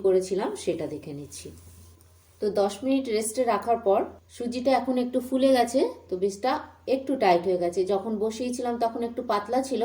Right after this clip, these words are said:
এখন একটু গাঢ় হয়ে গেছে। এখন এর মধ্যে অ্যাড করে দিচ্ছি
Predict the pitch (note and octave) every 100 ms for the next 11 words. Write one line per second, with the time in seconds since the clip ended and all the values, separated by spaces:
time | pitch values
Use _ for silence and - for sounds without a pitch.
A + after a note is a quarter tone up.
0 | F#4 - - G3 G3 F3+ F3+ C#4 E3+ D3
1 | D3 D#3+ D3+ D3 D3 - E3 _ _ -
2 | - _ - - - A3 A#3+ C#4 C4+ B3+
3 | B3+ A#3+ A3 G#3 - B3+ B3 - -